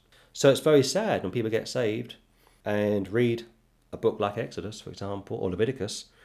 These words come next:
and try and go back and resurrect what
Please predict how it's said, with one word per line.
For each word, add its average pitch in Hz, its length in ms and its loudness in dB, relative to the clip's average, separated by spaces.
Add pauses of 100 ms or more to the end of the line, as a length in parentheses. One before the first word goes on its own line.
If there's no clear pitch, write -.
(280)
and 101 120 -4
try 131 200 4
and 127 80 2
go 135 100 2
back 131 300 -4 (500)
and 98 420 -2
resurrect 110 500 -2
what - 400 -6